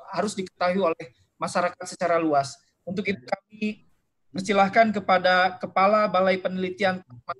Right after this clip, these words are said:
Aneka Kacang dan Umbi, Doktor Insinyur Yulianto Robaliadi, M S, untuk menyampaikan, eh, virtual tournya,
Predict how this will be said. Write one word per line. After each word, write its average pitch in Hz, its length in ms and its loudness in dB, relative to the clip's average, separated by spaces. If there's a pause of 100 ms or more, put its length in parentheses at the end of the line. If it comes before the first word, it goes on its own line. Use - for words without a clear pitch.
Aneka 208 400 -8
Kacang 175 320 -4
dan 160 240 -6
Umbi, 170 400 -6 (640)
Doktor 180 480 2
Insinyur 185 720 -4
Yulianto 180 560 -2
Robaliadi, 170 800 -2
M 170 240 -8
S, 185 400 -2 (160)
untuk 190 320 -6
menyampaikan, 180 1040 -2
eh, 165 560 -4 (400)
virtual 185 400 -2
tournya, 202 400 -2